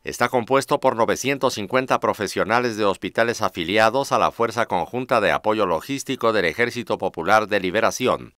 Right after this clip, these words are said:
y cuatrocientos cincuenta de universidades médicas del Ejército,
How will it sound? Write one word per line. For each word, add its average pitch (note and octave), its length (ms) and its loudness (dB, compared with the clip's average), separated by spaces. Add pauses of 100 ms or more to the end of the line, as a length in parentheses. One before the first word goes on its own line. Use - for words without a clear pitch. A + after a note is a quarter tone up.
y A#2 80 -6
cuatrocientos B2+ 720 0
cincuenta B2+ 540 0
de C3 100 0
universidades F#2 800 0
médicas A2+ 500 -2
del G#2 140 -2
Ejército, A2+ 800 -2